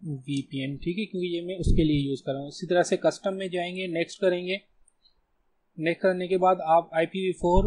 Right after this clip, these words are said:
और इसका, इसकी आईपी सेकंड एंड की रख देंगे, जो कि आपकी रिमोट लोकेशन है, अ, ट्वेंटी एट डॉट टेन,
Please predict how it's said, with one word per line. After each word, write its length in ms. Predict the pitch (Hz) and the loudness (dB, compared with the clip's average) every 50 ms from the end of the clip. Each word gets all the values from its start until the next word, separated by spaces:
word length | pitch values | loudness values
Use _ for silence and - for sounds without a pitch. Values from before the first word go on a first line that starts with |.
| 190 | 2
और 180 | 175 175 170 165 | -2 -2 -2 -2
इसका, 300 | 160 - - 185 175 175 175 180 170 | -4 -4 0 2 2 4 2 2 -2
इसकी 260 | 165 - - - 180 | -6 -6 -2 0 2
आईपी 300 | 170 165 165 - 196 190 - | 2 2 2 4 6 6 6
सेकंड 360 | - 170 156 - 185 185 185 | 6 6 4 4 4 4 6
एंड 180 | 185 185 185 160 | 6 6 6 6
की 80 | 190 | 6
रख 140 | 170 170 160 | 6 6 6
देंगे, 280 | 156 165 175 170 175 175 | 4 2 2 2 2 2
जो 140 | 156 165 156 | 2 0 -4
कि 140 | - - 175 | 0 4 6
आपकी 240 | 156 151 156 - 170 | 6 6 6 6 4
रिमोट 300 | 156 151 156 170 175 175 | 4 4 4 2 4 6
लोकेशन 480 | 175 170 170 185 165 - - 165 160 | 4 4 4 2 -2 0 -2 -4 -2
है, 100 | 160 175 | -2 -4
अ, 560 | 185 - _ _ _ _ _ _ _ - 151 151 151 147 147 151 147 - | -4 -6 _ _ _ _ _ _ _ -4 0 2 2 2 2 0 -2 0
ट्वेंटी 420 | 170 160 165 170 165 - 185 185 190 185 165 | 0 0 0 0 -2 0 0 0 0 0 -2
एट 180 | 170 175 160 147 | -2 -2 0 2
डॉट 240 | 160 165 160 - - | 2 2 2 2 0
टेन, 260 | - 147 143 139 135 | 0 0 0 0 -4